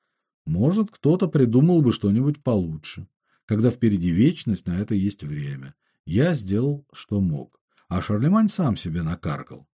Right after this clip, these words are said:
Конрад Карлович, как там у него было в эпиграфах?» Мунин мигом вспомнил первую страницу бестселлера Шарлеманя.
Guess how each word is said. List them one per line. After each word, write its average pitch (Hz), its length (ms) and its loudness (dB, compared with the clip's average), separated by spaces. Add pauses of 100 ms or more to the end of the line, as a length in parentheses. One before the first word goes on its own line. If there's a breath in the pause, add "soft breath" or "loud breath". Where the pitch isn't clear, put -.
(120)
Конрад 151 320 2
Карлович, 76 500 -4 (220 loud breath)
как 202 180 0
там 156 160 2
у 139 60 2
него 127 200 4
было 98 280 2
в 104 120 4
эпиграфах?» 95 760 -4 (720)
Мунин 190 380 6
мигом 165 320 4
вспомнил 147 500 0
первую 120 380 2
страницу 98 480 -4
бестселлера 92 720 -4
Шарлеманя. 95 720 -4